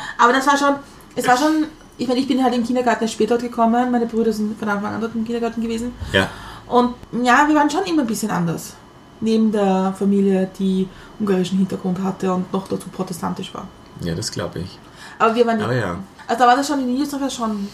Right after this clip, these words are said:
Speaker 1: ein Thema.
Speaker 2: Ja, weil ich, ich weiß nicht, was die ländlichen Regionen so in, in Ostösterreich angeht. In Vorarlberg sagen wir immer liebevoll Innerösterreich dazu.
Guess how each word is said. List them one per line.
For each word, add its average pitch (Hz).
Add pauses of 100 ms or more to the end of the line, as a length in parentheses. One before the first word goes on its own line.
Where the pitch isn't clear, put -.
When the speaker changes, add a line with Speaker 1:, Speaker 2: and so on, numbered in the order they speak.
(100)
Speaker 1:
ein 214
Thema. 185 (160)
Speaker 2:
Ja, 120
weil 139
ich, 131 (180)
ich 131
weiß 107
nicht, 123 (240)
was 107
die 107
ländlichen 107
Regionen 104
so 107
in, 104
in 101
Ostösterreich 101
angeht. 98
In 95
Vorarlberg 92
sagen 92
wir 90
immer 92
liebevoll 95
Innerösterreich 82
dazu. 101